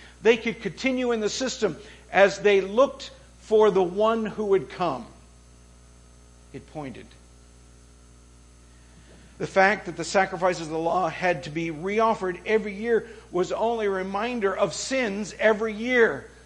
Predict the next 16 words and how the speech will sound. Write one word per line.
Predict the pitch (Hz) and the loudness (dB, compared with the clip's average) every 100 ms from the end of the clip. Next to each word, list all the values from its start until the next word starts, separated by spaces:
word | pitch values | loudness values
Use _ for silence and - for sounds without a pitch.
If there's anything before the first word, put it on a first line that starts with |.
| - - - | -20 -8 0
The | 185 | 4
great | 190 233 202 | 6 6 4
high | 160 233 226 | 2 4 4
day | 175 226 | 6 8
of | 226 | 8
atonement | 220 - 226 233 220 214 | 4 -2 0 0 -2 -4
would | 196 | -6
come | - 226 | -2 -2
around, | 214 226 233 220 190 | -2 -2 -2 -2 -6
and | 190 | 0
all | 226 247 240 233 | 4 6 6 4
the | 202 185 - - - | 0 -6 -8 -14 2
offerings | 233 254 - 208 190 180 | 8 8 6 -2 -2 -6
and | 180 | -6
all | 185 220 226 233 220 | 0 2 4 4 2
the, | 202 | -2